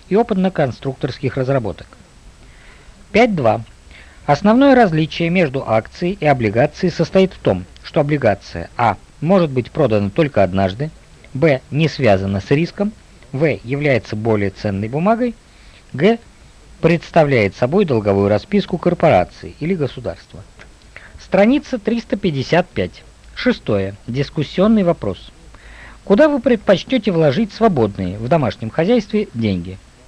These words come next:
А. На депозит в сберегательный банк. Б. На покупку акций.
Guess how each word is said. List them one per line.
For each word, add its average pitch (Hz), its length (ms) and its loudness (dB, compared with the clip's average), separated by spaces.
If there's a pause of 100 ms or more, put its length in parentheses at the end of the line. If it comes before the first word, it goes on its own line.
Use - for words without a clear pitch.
(200)
А. 185 240 2 (800)
На 214 100 2
депозит 208 400 2
в 139 80 -6
сберегательный 113 640 -2
банк. 123 260 -2 (580)
Б. 123 340 2
На 120 120 -2
покупку 113 580 -4
акций. 143 460 -4